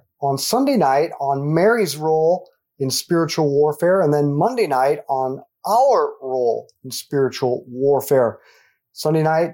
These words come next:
and Monday night, six thirty P M, Queen of the Holy Rosary in Wea. Now let's call to mind all those we've promised to pray for, especially this young woman, Margot,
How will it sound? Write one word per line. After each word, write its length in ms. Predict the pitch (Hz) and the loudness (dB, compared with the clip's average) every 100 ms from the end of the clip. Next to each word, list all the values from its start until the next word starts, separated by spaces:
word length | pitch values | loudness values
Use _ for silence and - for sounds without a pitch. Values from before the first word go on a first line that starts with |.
| _ _ _ _ _ _ _ | _ _ _ _ _ _ _
and 280 | 139 135 131 | -2 -2 0
Monday 260 | 151 180 185 | 2 2 2
night, 380 | 175 175 190 - - | 2 2 0 -4 -10
six 360 | - - - | -4 -4 -2
thirty 280 | - 190 180 | 0 2 0
P 240 | - 185 | -2 -2
M, 200 | 175 170 | -2 -2
Queen 220 | 160 196 214 | -2 0 0
of 60 | |
the 100 | 185 | 2
Holy 200 | 160 170 | 0 0
Rosary 680 | 151 151 147 147 151 151 - - | 0 -2 -2 -4 -6 -6 -10 -8
in 440 | 139 139 139 139 135 | -4 -2 -4 -6 -10
Wea. 360 | 135 226 175 98 - _ - - - - | -4 0 0 0 -8 _ -20 -20 -18 -4
Now 180 | 156 220 | 0 2
let's 160 | 214 | 0
call 280 | - - 254 | -4 0 0
to 60 | 214 | 2
mind 280 | 190 185 175 | 0 0 0
all 180 | 175 | 0
those 260 | 170 175 151 | -2 -4 -8
we've 160 | 151 - | -12 -4
promised 320 | 160 156 - | -4 -2 -6
to 80 | 147 | -6
pray 260 | - 156 147 | -2 -2 0
for, 160 | 175 175 | 0 -2
especially 540 | - - 151 - 160 | -2 -4 -4 -2 0
this 240 | 143 139 165 | 0 0 0
young 320 | 151 156 147 | 0 0 0
woman, 380 | 151 147 139 131 | 0 0 0 0
Margot, 560 | 135 147 165 160 156 | 0 2 0 0 -8